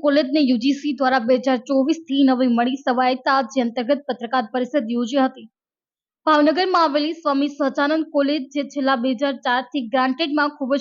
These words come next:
લોકપ્રિય કોલેજ છે. આ કોલેજના સ્થાપક સુરેશભાઈ સવાણી સહિત કોલેજના પ્રિન્સિપાલ એવા હેતલબેન મહેતા દ્વારા પત્રકાર પરિષદ યોજી હતી,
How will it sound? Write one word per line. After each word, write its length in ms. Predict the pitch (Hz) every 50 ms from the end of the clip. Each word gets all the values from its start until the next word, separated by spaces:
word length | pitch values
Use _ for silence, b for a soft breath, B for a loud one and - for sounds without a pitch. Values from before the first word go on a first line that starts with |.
| 285
લોકપ્રિય 440 | 285 247 254 285 269 - - 285 285
કોલેજ 320 | 285 - 262 240 226 220 220
છે. 260 | 220 - 220 196 208 _ _ _ _ _ _ _ _ _ _ _ _ _ _
આ 100 | 269 277
કોલેજના 480 | 294 294 330 339 330 381 370 392 403 415
સ્થાપક 520 | - - - 320 294 302 - 311 320 311 - -
સુરેશભાઈ 420 | 302 285 277 285 269 294 320 302 294
સવાણી 340 | 311 294 269 269 277 285
સહિત 280 | 277 285 - 285 302 311 302 -
કોલેજના 400 | - 302 285 277 247 226 262 262
પ્રિન્સિપાલ 640 | 262 262 - 277 277 277 277 320 285 330 330 302 285
એવા 160 | 269 247 247
હેતલબેન 480 | 240 240 233 240 285 277 247 285 269 254
મહેતા 300 | 226 233 247 247 311 302
દ્વારા 220 | 285 285 285 277
પત્રકાર 520 | 277 277 - 254 - - 247 240 262 262 262 -
પરિષદ 320 | - 254 254 254 - 262 226
યોજી 300 | 233 233 240 226 247 247
હતી, 260 | 240 - - 294 330